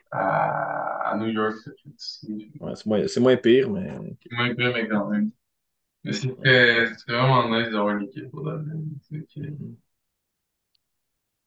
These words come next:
Speaker 2: Ouais, ce serait le fun.
Speaker 1: c'est notre futur, hein.
Speaker 2: Ben oui, c'est sûr que ce sera pas tout de suite, parce que là,
Speaker 1: Non.
Speaker 2: là, tu sais, ils, ils parlent d'en mettre une à Vegas.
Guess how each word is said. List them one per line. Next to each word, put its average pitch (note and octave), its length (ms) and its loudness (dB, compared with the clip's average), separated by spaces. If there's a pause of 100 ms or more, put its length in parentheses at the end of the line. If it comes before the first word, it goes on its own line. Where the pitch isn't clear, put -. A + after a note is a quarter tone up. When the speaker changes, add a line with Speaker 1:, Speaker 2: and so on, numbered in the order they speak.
Speaker 2:
Ouais, G#2 160 -2
ce - 80 -14
serait G2 120 -6
le G2 60 -2
fun. F#2 320 -4
Speaker 1:
c'est A2+ 100 0
notre A#2 220 -4
futur, C3+ 320 -4
hein. D3 240 0 (840)
Speaker 2:
Ben A#2+ 160 6
oui, A2+ 120 6
c'est A2 120 -2
sûr B2 100 2
que - 20 0
ce A#2 80 -8
sera A2 120 2
pas A2 100 2
tout G2+ 40 2
de - 40 -12
suite, C3 300 4
parce G2+ 220 -4
que A2 60 -2
là, G#2 200 0
Speaker 1:
Non. G2 200 0
Speaker 2:
là, G2+ 80 2
tu G2 80 -2
sais, - 120 -4
ils, G#2+ 280 -2
ils G#2 140 -6
parlent G#2+ 300 4
d'en G2+ 120 2
mettre G2+ 200 0
une G#2 60 0
à G2+ 100 0
Vegas. G#2 800 -2